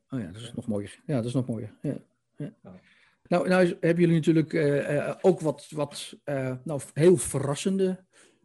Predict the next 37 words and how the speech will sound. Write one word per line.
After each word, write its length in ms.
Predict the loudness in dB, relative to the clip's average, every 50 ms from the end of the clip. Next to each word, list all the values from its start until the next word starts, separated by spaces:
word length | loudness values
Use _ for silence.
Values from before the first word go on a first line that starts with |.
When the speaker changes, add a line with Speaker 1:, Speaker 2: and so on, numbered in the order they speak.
| _ _ _ _ _ -4
Speaker 1:
namen. 640 | 0 2 2 2 2 2 2 2 2 2 2 0 -2
De, 220 | -2 -2 -2 -2
ik, 160 | -4 -6 -8 -4
ik 180 | -2 0 2 4
noem 200 | 4 4 4 4
bijvoorbeeld, 440 | 2 2 0 0 0 0 -2 -2 -2
eh, 240 | -2 -2 0 -2 -2 -2
de 200 | 0 0 0 0 0
rapper, 380 | 2 0 2 2 0 -2 -4 -6
hè, 260 | -6 -4 -2 -2 -2 -2
de, 200 | -2 -4 -6 -6 -8 _ _ _ _ _ _ _ -20 -18 -16
eh, 180 | -12 -8 -6 -4
de 340 | -4 -2 -2 -4 -4 -2 2
rapmuziek, 580 | 2 2 4 4 4 4 4 2 0 -2 0 -2
de 100 | -4 -2
Black 300 | 2 2 2 2 2 0
Beetle. 380 | -2 0 2 4 2 2 2 -4 _ _ _ -20 -20 -20 _ _ _ _ _ -8
Pagina 260 | -6 -6 -6 -4 -2
Speaker 2:
Ja. 40 | 0
Speaker 1:
eenenvijftig, 600 | 2 2 2 2 2 0 -2 -2 -2 -2 -4 -2
Kalief. 480 | 2 2 4 6 6 4 2 -2 -12 _ _ _ _ _ _ _ _ _ _ _ _
Dat 100 | _ -16
vind 160 | -12 -12 -8
ik 60 | -8 -6
ook 80 | -6
Speaker 2:
Ja. 80 | -4 -4
Speaker 1:
echt 100 | -2 -2
een 200 | -2 -4 -4 -2
geweldige 420 | 0 0 0 2 0 -2 -2 -2
keuze 340 | -4 -2 -2 -2 0 -2 -2
om 120 | -4 -4
die, 400 | -2 -4 -4 -4 -4 -4 -4 -4
eh, 100 | -6 -8
om 100 | -8 -6
die 100 | -4 -4
te 100 | -4 -6
kiezen. 300 | -6 -6 -6 -6 -6 -10